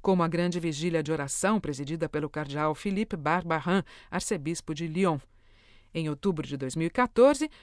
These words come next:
cento e cinquenta moradores de rua provenientes da França realizaram uma peregrinação a Roma com seus acompanhantes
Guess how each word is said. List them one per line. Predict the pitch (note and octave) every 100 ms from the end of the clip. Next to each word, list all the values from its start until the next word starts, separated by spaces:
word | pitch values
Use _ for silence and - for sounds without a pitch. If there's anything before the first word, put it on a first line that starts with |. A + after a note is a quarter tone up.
| -
cento | - D4+ F4+
e | D#4+
cinquenta | A3+ F3 G3+ A#3 F3
moradores | C#3+ C#3+ C3+ E3 D#3
de | C3+
rua | B2+ E3+ A#3 F3
provenientes | - B2+ C3 C#3+ C3+ -
da | D3
França | A3+ A#3 G#3 - - - -
realizaram | A#3+ B3 A#3+ F#3 F3+
uma | F#3 F3
peregrinação | F3+ F3 F3 F3 F3 - C#3
a | D#3+
Roma | C3 C3+ C#3+
com | C#3+ D3+
seus | D3+ - C#3+ C#3+ C#3
acompanhantes | - D#3 C#3 E3+ G#3 D3+ - -